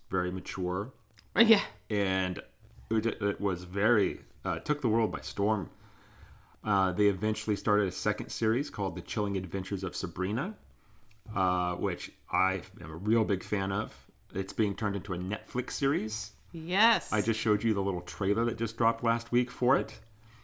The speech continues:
Speaker 1: And for those of you thinking of the, uh, Sabrina T V s-, sitcom with, um, Melissa Joan Hart,
Speaker 2: This is
Speaker 1: it
Speaker 2: not
Speaker 1: is
Speaker 2: it.
Speaker 1: not that.
Speaker 2: <laughs>
Speaker 1: Uh, if you watch the trailer and you see that,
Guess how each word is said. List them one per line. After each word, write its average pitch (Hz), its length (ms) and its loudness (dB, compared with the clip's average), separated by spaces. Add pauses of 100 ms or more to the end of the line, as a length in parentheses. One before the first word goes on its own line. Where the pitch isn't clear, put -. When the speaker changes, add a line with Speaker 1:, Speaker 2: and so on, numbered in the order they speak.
(180)
Speaker 1:
And 104 140 -4
for 117 100 2
those 127 220 6
of 117 60 4
you 120 100 6
thinking 120 440 0
of 104 340 0
the, 101 320 2 (340)
uh, 98 140 -2
Sabrina 113 480 2
T 117 160 0
V 110 140 2
s-, - 220 -4 (300)
sitcom 135 720 2 (240)
with, 110 340 -2
um, 92 540 0 (120)
Melissa 117 300 0
Joan 110 240 2
Hart, 135 420 2 (400)
Speaker 2:
This 180 360 0
is 190 120 2
Speaker 1:
it 165 220 6
Speaker 2:
not 156 260 6
Speaker 1:
is 143 80 0
Speaker 2:
it. - 60 -2
Speaker 1:
not 95 240 2
that. 220 1080 2
Speaker 2:
<laughs> - 40 -20 (1000)
Speaker 1:
Uh, 98 260 6
if 92 100 -2
you 117 100 6
watch 110 280 0
the 123 80 2
trailer 123 400 4
and 117 180 0
you 113 80 4
see 117 160 0
that, 113 260 0